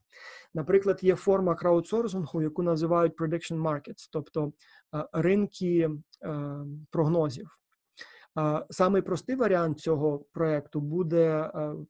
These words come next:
в Америці, я не знаю, можливо, і в Україні. Є така дуже популярна гра, е, коли відбувається якась там вечірка, чи там якась конференція, чи якісь там виставки.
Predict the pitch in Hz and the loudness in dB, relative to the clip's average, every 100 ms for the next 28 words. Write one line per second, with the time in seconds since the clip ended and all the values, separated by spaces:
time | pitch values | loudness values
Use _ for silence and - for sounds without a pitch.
0 | - 196 - 156 185 208 165 165 156 151 | -14 -16 -4 -2 0 -2 -4 -4 -4 -4
1 | 147 139 151 143 139 - 165 208 202 170 | -4 -4 -4 -4 -6 -6 -4 -2 -2 -2
2 | - _ _ 170 160 160 165 165 160 165 | -8 _ _ -4 -2 -2 -2 -2 -4 -6
3 | 151 165 165 160 156 143 185 196 180 - | -2 0 0 -2 -6 -2 0 0 0 -2
4 | 156 143 156 147 147 139 151 139 - - | -4 -6 -6 -6 -6 -6 -6 -6 -10 -18
5 | - 143 135 - 214 202 160 151 - - | -10 -8 -8 -6 -6 -4 -6 -8 -10 -12
6 | 147 143 147 - 143 120 180 196 185 - | -12 -12 -14 -14 -14 -8 -4 -2 -4 -4
7 | 160 156 151 147 139 147 - 143 139 175 | -4 -4 -4 -8 -8 -12 -16 -10 -6 -6
8 | - 170 - 165 | -6 -8 -6 -8